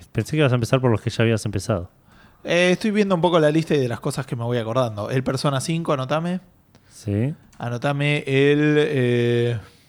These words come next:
Speaker 2: Off-World Trading Company. Quiero retomarlo.
Speaker 1: What?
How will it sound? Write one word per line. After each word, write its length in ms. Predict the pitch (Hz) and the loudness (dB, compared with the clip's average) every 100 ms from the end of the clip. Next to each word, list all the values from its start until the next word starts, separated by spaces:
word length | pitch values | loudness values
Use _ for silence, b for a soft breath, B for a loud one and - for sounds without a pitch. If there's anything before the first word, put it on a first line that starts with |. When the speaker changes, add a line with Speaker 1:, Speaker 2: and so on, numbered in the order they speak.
| B B B _ _ _ _ _ _ | B B B _ _ _ _ _ _
Speaker 2:
Off-World 300 | 156 151 160 135 | -2 2 2 2
Trading 220 | 147 131 | -2 0
Company. 380 | 156 165 170 185 _ | -2 -4 -6 -10 _
Quiero 220 | - 139 | -10 -8
retomarlo. 480 | 127 123 117 120 190 | -8 -8 0 2 2
Speaker 1:
What? 100 | 160 | -2